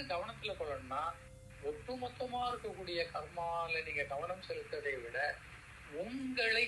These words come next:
சார்ந்த கர்மா. இப்ப நம்மள எது கர்மால தாக்கும், இதுலதான் நீங்க விழிப்பா இருக்கணும்.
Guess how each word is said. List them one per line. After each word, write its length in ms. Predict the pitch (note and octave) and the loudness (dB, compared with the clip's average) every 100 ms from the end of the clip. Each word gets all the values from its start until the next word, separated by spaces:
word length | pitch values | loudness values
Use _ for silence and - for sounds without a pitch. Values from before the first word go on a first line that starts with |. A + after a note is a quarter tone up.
| - | 4
சார்ந்த 380 | F#3 E3+ E3 D#3+ | 2 2 0 -4
கர்மா. 380 | - A#2 - - - - - - - - - | -4 -6 -8 -14 -14 -16 -16 -16 -16 -12 -10
இப்ப 240 | - F#3+ F3+ - | -4 0 0 0
நம்மள 340 | D3+ G3 A#3+ A3 F#3+ C4 - - | -2 2 4 4 4 2 -4 2
எது 200 | G3 G#3+ | 4 4
கர்மால 460 | C4 F#3 F3 F3 F#3 - | 2 2 2 2 2 0
தாக்கும், 400 | - - - - - - - - - E3+ | -2 -4 -10 -12 -14 -14 -14 -14 -6 2
இதுலதான் 520 | G#3+ C4+ C4+ C#4+ C#4+ | 2 4 2 2 4
நீங்க 160 | B3 A3 | 4 6
விழிப்பா 380 | F3+ F3 - | 4 2 0
இருக்கணும். 340 | D3 - - | -2 -2 -10